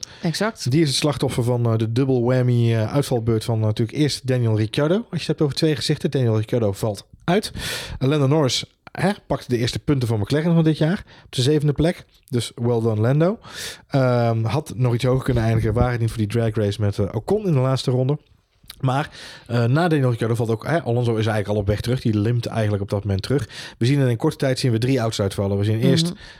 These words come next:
Speaker 2: Alonso met problemen, eh, eh, terug tuffen richting de
Speaker 1: Stilvallen,
Speaker 2: pitstraat.
Speaker 1: ja.
Speaker 2: Eh, vervolgens valt Daniel Ricciardo stil net voor de pitstraat.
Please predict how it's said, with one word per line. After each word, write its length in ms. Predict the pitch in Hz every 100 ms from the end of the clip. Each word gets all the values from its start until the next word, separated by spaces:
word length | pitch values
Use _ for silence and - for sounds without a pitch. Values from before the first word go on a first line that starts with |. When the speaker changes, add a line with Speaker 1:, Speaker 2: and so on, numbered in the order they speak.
| -
Speaker 2:
Alonso 480 | - 127 139 135 139
met 160 | 131 -
problemen, 720 | 127 123 120 120 117 107 -
eh, 100 | 113
eh, 60 | 113 113 117 113
terug 220 | 143 -
tuffen 300 | 139 123 120
richting 220 | 120 131 185
de 80 | 202
Speaker 1:
Stilvallen, 280 | 165 120 113
Speaker 2:
pitstraat. 300 | 170 175 165 - - -
Speaker 1:
ja. 300 | 123 113 107
Speaker 2:
Eh, 60 | 101
vervolgens 360 | 117 139 120
valt 200 | - 107
Daniel 200 | 120 113
Ricciardo 280 | 110 127 110
stil 360 | - 127 98 92
net 260 | 113 117 -
voor 200 | 131 139
de 60 |
pitstraat. 500 | 139 151 - 147 165